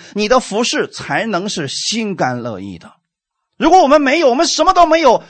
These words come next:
我们看到这个人什么都有，我们去服侍他，这个人一定是有目的的，对吗？如果他什么都有了，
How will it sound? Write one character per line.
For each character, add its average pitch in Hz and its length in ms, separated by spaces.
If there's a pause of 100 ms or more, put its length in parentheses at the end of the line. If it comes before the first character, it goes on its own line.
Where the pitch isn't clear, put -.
我 240 80
们 285 120
看 330 120
到 320 80
这 381 140
个 311 100
人 277 120
什 269 200
么 349 120
都 359 220
有， 226 200 (100)
我 254 80
们 294 120
去 330 140
服 247 240
侍 330 120
他， 294 160
这 349 100
个 330 60
人 302 140
一 311 40
定 349 140
是 339 120
有 269 80
目 269 180
的 190 140
的， 151 300 (800)
对 190 120
吗？ 185 240 (920)
如 285 80
果 285 60
他 302 100
什 180 220
么 254 100
都 220 140
有 113 220
了， 78 180